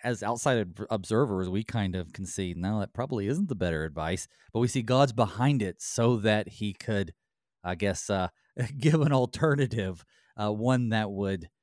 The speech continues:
actually lead to Absalom's downfall. Um,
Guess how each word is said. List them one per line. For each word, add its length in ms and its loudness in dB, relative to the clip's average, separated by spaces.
actually 520 -6
lead 320 -4
to 180 -10
Absalom's 540 -6
downfall. 680 -4
Um, 280 0